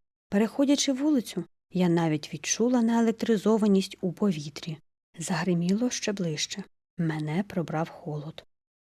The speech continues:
З моїм щастям мене вдарить блискавка. А може, це вібрує мій телефон. Посеред вулиці, наче божевільна, я виймаю його з кишені.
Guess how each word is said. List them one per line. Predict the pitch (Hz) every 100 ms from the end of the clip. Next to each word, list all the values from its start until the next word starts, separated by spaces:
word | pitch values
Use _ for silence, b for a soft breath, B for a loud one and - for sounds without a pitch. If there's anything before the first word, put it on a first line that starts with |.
| -
З | 202
моїм | 226 247 247
щастям | - 277 277 - 147 - _ -
мене | 165 165
вдарить | 151 151 160 202 180 -
блискавка. | 160 160 - - - - _ _ _
А | 160
може, | 151 214 214 202 - _
це | - 160
вібрує | 151 156 220 240
мій | 185 190
телефон. | 190 214 208 - 156 147 151 _ _ _
Посеред | - 247 277 269
вулиці, | 240 302 254 - - - _ _ -
наче | 185 277 254
божевільна, | 208 196 196 156 156 147 156 - _ _
я | 180 175
виймаю | 165 156 156 180 233 214
його | 175 202
з | -
кишені. | 262 - 160 151 151